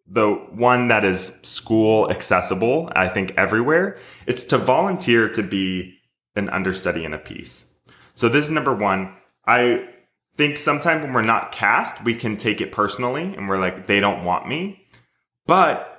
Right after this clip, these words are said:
it's also an opportunity for us to learn a new skill set. So, you know, this is one of the most valuable things I did in school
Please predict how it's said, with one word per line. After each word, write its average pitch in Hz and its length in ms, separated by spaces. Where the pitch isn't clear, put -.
it's 147 180
also 185 360
an 185 80
opportunity 123 680
for 123 220
us 117 100
to 120 140
learn 107 440
a 107 100
new 113 160
skill 175 300
set. 92 440
So, 123 640
you 123 120
know, 101 300
this 160 200
is 139 140
one 120 180
of 107 80
the 101 60
most 98 240
valuable 104 380
things 98 260
I 104 200
did 101 180
in 90 140
school 95 560